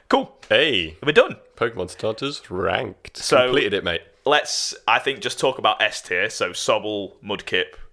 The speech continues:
Speaker 1: Trico. If you disagree with those, I mean, to be fair, I'm starting to disagree with the Mudkip. We only put it there for the meme, but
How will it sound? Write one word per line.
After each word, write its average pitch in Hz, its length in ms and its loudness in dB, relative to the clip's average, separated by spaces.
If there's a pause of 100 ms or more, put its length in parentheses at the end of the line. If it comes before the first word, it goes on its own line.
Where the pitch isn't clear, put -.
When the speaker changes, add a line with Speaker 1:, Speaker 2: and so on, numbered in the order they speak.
(140)
Speaker 1:
Trico. 95 460 -2 (800)
If 131 120 0
you 127 60 -8
disagree 110 360 -2
with 90 80 -6
those, 90 280 -6 (580)
I 113 60 2
mean, 107 320 -2
to - 80 -12
be 135 80 -8
fair, 143 400 2
I'm 131 200 -4
starting 110 280 -2
to - 80 -18 (100)
disagree 110 340 -6
with 92 100 -8
the 95 40 -8
Mudkip. 104 380 -6 (180)
We 110 120 -2
only 113 100 -4
put 117 140 -4
it - 80 -4
there 95 140 0
for 85 100 -12
the 82 40 -10
meme, 82 380 -8
but 82 160 -6